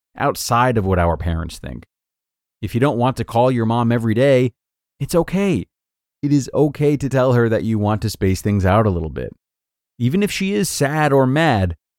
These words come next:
again, it's healthy for both of you. You can have more time and depend less on your mom. She can find other places to find support and connection.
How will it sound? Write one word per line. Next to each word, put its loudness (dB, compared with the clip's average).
again, -2
it's -2
healthy 0
for -2
both -2
of -2
you. -8
You 0
can 0
have 0
more 2
time -4
and 0
depend 0
less 0
on 0
your 4
mom. 0
She -2
can 2
find 2
other 2
places 0
to -2
find 0
support 0
and -4
connection. -4